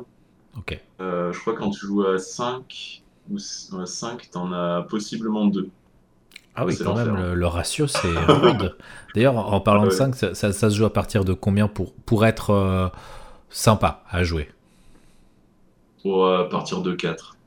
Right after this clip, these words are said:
Speaker 2: À partir de quatre, d'accord.
Speaker 1: C'est quatre, euh, quatre ou cinq.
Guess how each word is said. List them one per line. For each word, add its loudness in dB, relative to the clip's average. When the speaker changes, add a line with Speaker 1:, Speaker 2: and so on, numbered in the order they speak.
Speaker 2:
À -16
partir -6
de -8
quatre, -14
d'accord. -8
Speaker 1:
C'est -6
quatre, -10
euh, -8
quatre -6
ou -10
cinq. -8